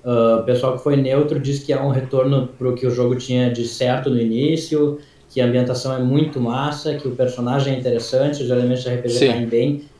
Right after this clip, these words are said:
Speaker 1: Então eu não, não duvido nada também.
Speaker 2: Esse ano de folga da Ubisoft deu uma melhorada na, no conteúdo
Speaker 1: Muito,
Speaker 2: deles.
Speaker 1: e, e eu tô pra te dizer assim, ó, a Ubisoft como um todo melhorou. Porque o
Speaker 2: Uhum.
Speaker 1: Assassin's tá bom,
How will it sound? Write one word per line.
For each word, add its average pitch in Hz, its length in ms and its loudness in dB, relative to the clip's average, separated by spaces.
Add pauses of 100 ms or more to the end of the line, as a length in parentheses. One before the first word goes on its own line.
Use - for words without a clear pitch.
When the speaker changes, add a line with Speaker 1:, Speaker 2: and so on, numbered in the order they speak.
(160)
Speaker 1:
Então 135 280 2
eu 143 60 2
não, 139 200 2
não 143 260 4
duvido 156 460 0
nada 131 400 0
também. 117 380 -2 (180)
Speaker 2:
Esse 131 220 0
ano 131 120 2
de 143 120 -6
folga 123 420 4
da 131 80 4
Ubisoft 117 580 0
deu 110 120 -4
uma 117 100 -4
melhorada 107 460 0
na, 98 220 -8 (200)
no 101 100 -10
conteúdo 110 360 0 (100)
Speaker 1:
Muito, 160 280 0
Speaker 2:
deles. 117 120 2
Speaker 1:
e, 123 220 0
e 131 40 -2
eu 127 160 2
tô 147 140 0
pra 143 140 -4
te 156 100 -8
dizer 135 220 -4
assim, 156 320 -4
ó, 120 80 -2
a 120 120 -6
Ubisoft 127 600 -6
como 143 280 0
um 170 60 -4
todo 143 320 -2
melhorou. 120 480 0 (180)
Porque 127 440 2
o 131 60 0
Speaker 2:
Uhum. 131 40 0
Speaker 1:
Assassin's 135 500 -4
tá 135 120 -4
bom, 123 340 -4